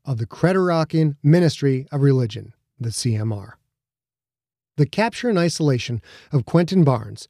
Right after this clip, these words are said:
has caused unforeseen negative effects. Mistakes were made in his initial apprehension. Witnesses were not detained and isolated. Those witnesses have contacted multiple media outlets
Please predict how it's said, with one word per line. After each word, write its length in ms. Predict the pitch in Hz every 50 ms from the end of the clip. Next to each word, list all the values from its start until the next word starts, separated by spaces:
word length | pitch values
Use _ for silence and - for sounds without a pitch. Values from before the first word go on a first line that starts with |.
| _ _
has 220 | - 160 151 -
caused 380 | - - 156 151 151 143 - - -
unforeseen 680 | 185 196 208 - - 220 185 - - 160 147 143 143 143 -
negative 400 | - 147 139 123 107 123 110 107
effects. 540 | 120 107 - 113 107 - - - - - - _ _ _ _ _ _ _ _ _ _ _ _ _ _ -
Mistakes 480 | 156 156 - - - 185 196 - -
were 100 | 208 208
made 340 | 175 151 139 135 135 131 110 _ _ _ _
in 100 | - 156
his 160 | 151 147 143 135
initial 420 | 143 135 127 113 - 147 127 120
apprehension. 600 | 110 104 - 127 120 117 117 107 - 110 113 117 _ _ _ _ _ _ _ _ _ _ _ _ _ _ -
Witnesses 640 | 165 214 247 233 180 127 - - 101 98 104 - - _ _ _ _ -
were 140 | 135 139 135
not 280 | 135 139 139 139 143
detained 460 | - 160 160 139 - 143 139 135 139
and 160 | - - 139 123
isolated. 640 | 123 120 110 - 120 110 110 107 107 - - _ _ _ _ _ _ _ _ _ _ -
Those 360 | 143 127 135 147 160 185 170
witnesses 540 | 180 170 131 120 113 - - - - - - _ _ _ _ _ -
have 160 | - 147 120
contacted 640 | - 165 165 160 160 - 165 156 143 - 151 131 117
multiple 460 | 123 156 190 202 - - - 214 202
media 340 | 160 151 143 139 135 123 113
outlets 480 | 110 117 127 127 135 139 135 - -